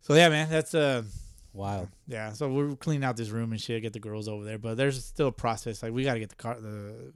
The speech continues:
Speaker 1: get the tile in, like, the co-, the tile that's in here.
Speaker 2: Yeah.
Speaker 1: Get some in there, clean up the ceiling 'cause that's popcorn and shit. It's got this nasty fucking carpet. Um, it's gross in there. We gotta paint everything, dude, and just clean it
Speaker 2: All
Speaker 1: up.
Speaker 2: right.
Speaker 1: And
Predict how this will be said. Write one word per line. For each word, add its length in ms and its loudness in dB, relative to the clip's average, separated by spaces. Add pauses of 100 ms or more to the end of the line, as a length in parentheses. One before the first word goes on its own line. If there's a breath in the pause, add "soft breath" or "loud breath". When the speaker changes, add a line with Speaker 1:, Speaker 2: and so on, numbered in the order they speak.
(120)
Speaker 1:
get 160 6
the 60 0
tile 380 2
in, 180 -4
like, 140 -6
the 80 -10
co-, 260 -4
the 80 -10
tile 260 -2
that's 160 -8
in 100 -8
here. 220 -8 (680)
Speaker 2:
Yeah. 140 -14 (120)
Speaker 1:
Get 120 -6
some 220 -4
in 120 -4
there, 420 -2 (420 soft breath)
clean 220 -8
up 140 -6
the 100 -10
ceiling 480 -8
'cause 140 -12
that's 180 -8
popcorn 560 -8
and 120 -8
shit. 380 -8 (280 soft breath)
It's 100 -20
got 100 -4
this 160 -6
nasty 460 -4
fucking 640 -8 (180)
carpet. 560 -8 (100)
Um, 460 -8 (280)
it's 140 -10
gross 320 -6
in 100 -10
there. 160 -6
We 80 -6
gotta 120 -8
paint 260 -8
everything, 380 -10
dude, 260 -14
and 80 -20
just 160 -20
clean 240 -16
it 100 -16
Speaker 2:
All 60 -6
Speaker 1:
up. 80 -4
Speaker 2:
right. 160 -8
Speaker 1:
And 140 -18